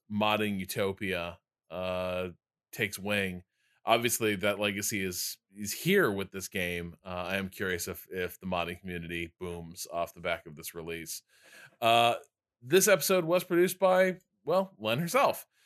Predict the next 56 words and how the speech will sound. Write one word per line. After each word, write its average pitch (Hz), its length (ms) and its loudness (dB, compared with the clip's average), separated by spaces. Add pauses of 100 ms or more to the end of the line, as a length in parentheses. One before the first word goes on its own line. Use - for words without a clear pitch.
(160)
Three 123 120 2
Moves 117 160 2
Ahead 120 180 6
is 113 340 -2
hosted 131 400 0
on 107 140 0
the 101 180 -2
Idle 95 200 -2
Thumbs 92 260 -8
Network. 113 420 -2
You 95 140 -8
can 101 140 -8
learn 92 80 -6
more 90 160 -4
about 87 100 -6
the 85 80 -16
show 156 380 2
and 107 180 -4
discuss 95 400 -4
this 95 200 -8
episode 90 340 -6
with 87 80 -4
our 85 160 -6
community 147 360 -2
at 101 140 -4
three 104 140 -12
moves 87 160 -10
ahead 90 200 -6
dot 92 220 -4
net 143 220 2 (360)
or 143 200 4
follow 131 260 4
us 123 100 -4
on 107 140 -2
Twitter 139 300 -2
at 95 160 0
twitter 110 260 -4
dot 98 240 -2
com 120 240 -2
slash 98 300 -2
three 98 100 -6
M 92 140 -4
A. 123 200 -2 (240)
Finally, 107 560 0
Three 104 120 -6
Moves 92 240 -4
Ahead 92 120 -4
is 90 120 -8
supported 98 360 -8
by 92 100 -4
listeners 90 540 -8 (380)
just 139 320 0
like 101 220 -2
you 104 380 -4 (200)
on 92 140 -8
Patreon. - 420 -10